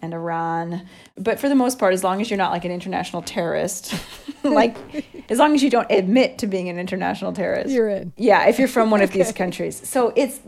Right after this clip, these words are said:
Speaker 1: so that we find out this thing has been canceled. We're freaking out,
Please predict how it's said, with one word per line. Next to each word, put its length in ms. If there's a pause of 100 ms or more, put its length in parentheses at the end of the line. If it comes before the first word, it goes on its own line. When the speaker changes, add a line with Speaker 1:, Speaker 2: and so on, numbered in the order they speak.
Speaker 1:
so 120
that 120
we 100
find 280
out 100
this 140
thing 160
has 160
been 160
canceled. 720 (400)
We're 120
freaking 600
out, 460